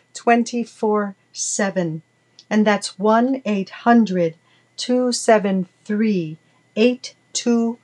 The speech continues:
five five. Again, that's one eight hundred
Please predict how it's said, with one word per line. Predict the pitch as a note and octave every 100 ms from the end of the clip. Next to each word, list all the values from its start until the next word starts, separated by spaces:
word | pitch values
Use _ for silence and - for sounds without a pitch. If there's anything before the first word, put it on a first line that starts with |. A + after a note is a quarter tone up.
| _ _ _
five | G#3+ G#3 G#3+ G#3+ _
five. | - F3+ E3+ D#3 D#3+ - _ _ _ _ _
Again, | - F#3+ G#3+ A3+ B3 C4 - _
that's | G#3 G3 - -
one | F#3+ A3 B3 C4 C4 -
eight | G3 F3+
hundred | F3 - A#3 A#3+ A#3 B3 A#3+